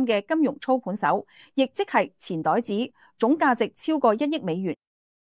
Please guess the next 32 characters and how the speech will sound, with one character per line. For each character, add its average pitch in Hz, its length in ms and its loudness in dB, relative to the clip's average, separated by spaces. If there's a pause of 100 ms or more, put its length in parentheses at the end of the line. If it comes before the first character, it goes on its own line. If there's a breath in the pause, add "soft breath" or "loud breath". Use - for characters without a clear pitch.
(120)
伊 392 160 4
朗 254 200 4
今 339 160 0
日 240 120 2
真 302 180 0
係 226 160 0
喺 180 220 -2
紅 - 180 -8
海 160 220 -4
襲 - 240 -6
擊 - 160 -6
商 285 240 2
船， 175 200 -6 (360 soft breath)
你 247 100 4
覺 294 160 6
得 349 160 0
今 359 160 2
晚 339 240 6
特 233 140 2
朗 190 180 2
普 202 160 0
會 233 140 0
唔 175 100 -4
會 180 140 -2
炸 202 260 0
爛 180 180 0
首 180 240 -4
都 262 200 2
德 277 120 -4
黑 - 140 -4
蘭 214 200 -2
呢？ 254 200 0